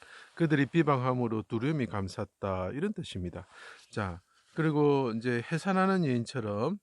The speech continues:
그러니까 아이를 베다, 이런 뜻이 되죠. 계시록의 십이 장을 보면 잘 설명되어 있습니다. 해산하는 여인처럼 헐떡이면서 이분이 청동뱀-, 뱀처럼 달리셨을 때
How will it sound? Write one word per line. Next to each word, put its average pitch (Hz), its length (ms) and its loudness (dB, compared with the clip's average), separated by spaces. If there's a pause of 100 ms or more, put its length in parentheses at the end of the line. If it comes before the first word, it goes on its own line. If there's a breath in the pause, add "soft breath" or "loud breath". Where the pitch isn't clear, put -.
그러니까 127 260 -6
아이를 151 240 -2
베다, 104 400 -4
이런 139 200 -4
뜻이 104 220 -8
되죠. 101 300 -10
계시록의 120 880 -2
십이 117 300 -6
장을 98 180 -6
보면 104 420 -6
잘 95 240 -8
설명되어 123 380 -6
있습니다. - 260 -14 (440 loud breath)
해산하는 180 540 0
여인처럼 135 420 -2
헐떡이면서 120 1080 -2 (480 loud breath)
이분이 160 380 2
청동뱀-, 165 640 0 (300)
뱀처럼 160 580 0
달리셨을 113 680 -4
때 95 560 -4